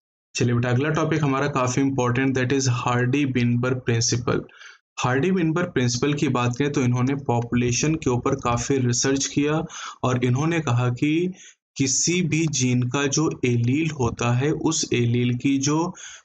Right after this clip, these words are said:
frequency होती है, उसका पता लगाया जा सकता है।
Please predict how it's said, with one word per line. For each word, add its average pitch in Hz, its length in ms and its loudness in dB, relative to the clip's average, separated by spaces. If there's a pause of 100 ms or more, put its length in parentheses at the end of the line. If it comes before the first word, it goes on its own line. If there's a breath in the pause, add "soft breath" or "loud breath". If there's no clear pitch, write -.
(120)
frequency 147 840 0
होती 127 480 0
है, 143 120 0
उसका 131 380 0
पता 135 380 0
लगाया 117 380 0
जा 117 160 0
सकता - 460 -2
है। 127 240 -6